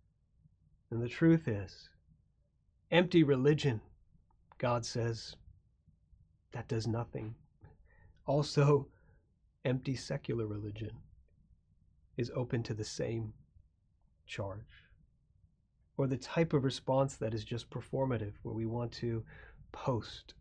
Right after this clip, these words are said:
or argue or talk. At the end of the day, all that performative action is just as hollow as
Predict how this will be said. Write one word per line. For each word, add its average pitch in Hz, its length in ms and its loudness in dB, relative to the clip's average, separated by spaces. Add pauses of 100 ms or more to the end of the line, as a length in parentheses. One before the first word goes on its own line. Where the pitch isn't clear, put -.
(360)
or - 240 -4
argue 117 460 0 (180)
or 113 180 -2
talk. - 540 -8 (800)
At - 100 -4
the 139 120 -6
end 139 200 2
of 135 80 2
the 131 100 2
day, 123 460 2
all 135 220 2
that 135 200 -2
performative 131 920 2 (640)
action 110 560 -6 (240)
is 110 140 -4
just - 420 -2 (560)
as 127 180 0
hollow 139 500 2
as 110 560 -4